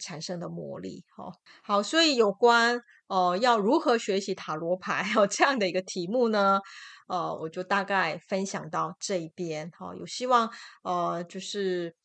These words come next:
想要学塔罗，或是已经进入到学习塔罗这个领域，可是还在摸索，哦，到底，呃，你想要透过塔罗牌做什么，或者是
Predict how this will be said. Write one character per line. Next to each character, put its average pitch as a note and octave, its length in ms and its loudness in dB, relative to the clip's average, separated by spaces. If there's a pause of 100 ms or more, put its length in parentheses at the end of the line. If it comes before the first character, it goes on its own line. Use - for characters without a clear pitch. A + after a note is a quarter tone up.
想 F3+ 240 -4
要 B3+ 140 0
学 A#3 160 2
塔 D#3+ 220 -4
罗， F3 160 0
或 C#4+ 100 0
是 D#4+ 100 0
已 A#3+ 80 0
经 B3 140 0
进 F#4 160 0
入 G4 100 0
到 F4+ 140 8
学 A#3+ 160 0
习 A#3+ 100 -4
塔 G#3+ 200 -2
罗 F#3+ 120 0
这 B3 120 -2
个 A#3+ 80 4
领 F3 200 -4
域， G3 140 -4
可 G3 100 -6
是 F#3+ 120 -6
还 G3 160 -2
在 A#3 180 4
摸 A#3 320 2
索， F3 420 -4 (340)
哦， E3+ 100 -6
到 G3 240 0
底， E3 360 -10 (260)
呃， D#3 220 -10
你 F3+ 80 -8
想 F3+ 160 -6
要 F3+ 60 -4
透 C4+ 180 4
过 C#4 120 4
塔 F3+ 180 -4
罗 E3 160 -4
牌 E3+ 220 -10
做 B3+ 240 0
什 F#3 240 -4
么， D3+ 160 -10
或 G#3+ 100 -8
者 F#3+ 100 -8
是 A3+ 240 -4